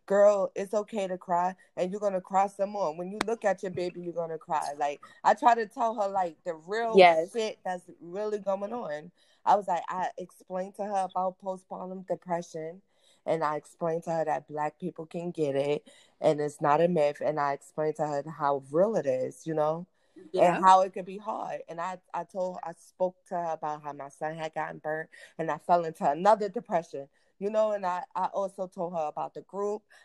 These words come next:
Speaker 1: I told her how I had to get my own support team because she really don't have that much of a support team, but she have her mother,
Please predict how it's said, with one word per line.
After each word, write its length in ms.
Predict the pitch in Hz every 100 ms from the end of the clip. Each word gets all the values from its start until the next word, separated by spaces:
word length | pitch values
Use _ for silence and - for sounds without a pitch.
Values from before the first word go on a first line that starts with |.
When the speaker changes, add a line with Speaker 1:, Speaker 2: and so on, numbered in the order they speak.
| -
Speaker 1:
I 80 | 165
told 300 | 175 175 175
her 80 | 165
how 280 | 185 156 -
I 80 | 170
had 220 | 190 170
to 80 | 160
get 220 | 165 165
my 120 | 151
own 240 | - 156 156
support 480 | - 143 175 165 165
team 300 | 180 165 175 - _
because 300 | 175 190 -
she 160 | 240 247
really 320 | 214 220 220
don't 220 | 196 196
have 200 | 202 180 -
that 180 | 170
much 200 | 180 180
of 120 | 190 175
a 40 |
support 380 | - 185 196 185
team, 220 | 185 190 - - -
but 180 | 220 214
she 140 | 220
have 200 | 233 196
her 120 | 196 180
mother, 540 | 175 180 180 190 202